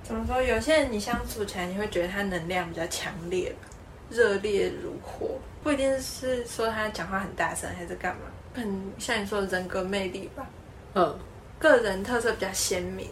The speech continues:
Speaker 1: 的，你会觉得久久见一次都还是可以能量比较持久嘛。每天见的话好像会有点太多，
Speaker 2: 太多。
Speaker 1: 但那种人可能也不是每天都是那样吧。
Speaker 2: 我其实不会跟能量太高的人当朋友，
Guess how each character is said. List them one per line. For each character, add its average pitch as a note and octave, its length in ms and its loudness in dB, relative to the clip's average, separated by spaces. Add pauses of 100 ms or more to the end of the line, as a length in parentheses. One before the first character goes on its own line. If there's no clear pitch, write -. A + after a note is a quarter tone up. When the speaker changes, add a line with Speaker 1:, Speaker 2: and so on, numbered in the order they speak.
(140)
Speaker 1:
的， - 100 -8 (380)
你 G#3 80 -4
会 A3+ 160 2
觉 G3 180 4
得 F3+ 220 -2 (340)
久 G#3+ 160 4
久 G#3 140 2
见 F#3+ 280 0
一 F3+ 40 -6
次 F#3 180 -4
都 F#3+ 100 -2
还 - 200 -4
是 - 180 -8 (340)
可 - 160 -2
以 F#3+ 120 0 (320)
能 F#3+ 260 -2
量 G#3 180 2
比 F3+ 80 -6
较 F#3 200 -2
持 - 220 -4 (140)
久 - 120 0 (240)
嘛。 - 80 -10 (400)
每 G#3+ 180 2
天 B3+ 260 2
见 B3+ 240 2
的 G3+ 140 -4
话 G3+ 160 -2
好 G3+ 140 -4
像 G3+ 280 -2
会 G3 140 0
有 F#3 80 -2
点 - 160 -8 (560)
太 - 200 6 (120)
多， G#3+ 80 2
Speaker 2:
太 - 0 -
多。 F#3 340 0 (440)
Speaker 1:
但 E4+ 160 6
那 E4+ 100 8
种 B3 180 4
人 F#3 200 2
可 G#3 100 -6
能 G3 100 0
也 F#3+ 120 6
不 F#3+ 120 -2
是 A#3 120 4
每 G3 200 4
天 F3+ 220 -4
都 F3+ 140 -2
是 F#3 80 -4
那 F#3+ 140 0
样 F3 140 -2 (160)
吧。 - 120 -8 (640)
Speaker 2:
我 F#3+ 80 4
其 G#3+ 120 12
实 G#3 80 8
不 G3 140 2
会 F#3 140 10
跟 E3+ 200 8
能 D3 160 6
量 D#3+ 200 6
太 D#3 160 2
高 C#3+ 220 2
的 C3+ 40 2
人 B2+ 140 2
当 C3+ 160 4
朋 E3 240 -4
友， D#3 120 0